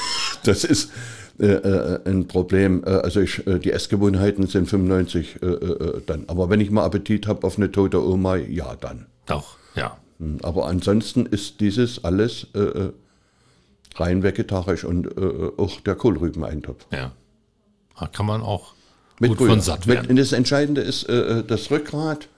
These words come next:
Speaker 1: jeder Küche, egal auf der Welt, ist und bleibt die Brühe, der Fond.
Speaker 2: <laughs> Mhm.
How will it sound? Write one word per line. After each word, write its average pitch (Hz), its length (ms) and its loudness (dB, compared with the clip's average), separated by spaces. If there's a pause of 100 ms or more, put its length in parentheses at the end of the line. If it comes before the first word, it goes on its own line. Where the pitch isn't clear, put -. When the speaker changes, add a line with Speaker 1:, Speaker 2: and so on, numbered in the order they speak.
(140)
Speaker 1:
jeder 147 440 2
Küche, 151 420 -4 (300)
egal 104 400 0
auf - 120 -6
der 131 160 -4
Welt, 135 380 -4 (420)
ist 120 320 4
und 101 200 0
bleibt 107 400 0
die 104 80 4
Brühe, 131 440 2
der 101 180 0
Fond. 143 400 2
Speaker 2:
<laughs> - 60 -12
Mhm. 90 400 -2